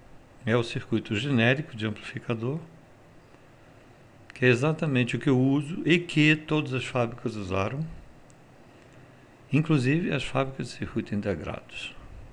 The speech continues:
Está aí para vocês mesmos,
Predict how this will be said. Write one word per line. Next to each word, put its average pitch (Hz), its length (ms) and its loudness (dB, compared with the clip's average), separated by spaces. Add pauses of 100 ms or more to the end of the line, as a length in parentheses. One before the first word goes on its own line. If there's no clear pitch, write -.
(1080)
Está - 280 -6
aí 131 200 -2
para 127 300 -2 (760)
vocês 123 400 -4
mesmos, 117 360 -6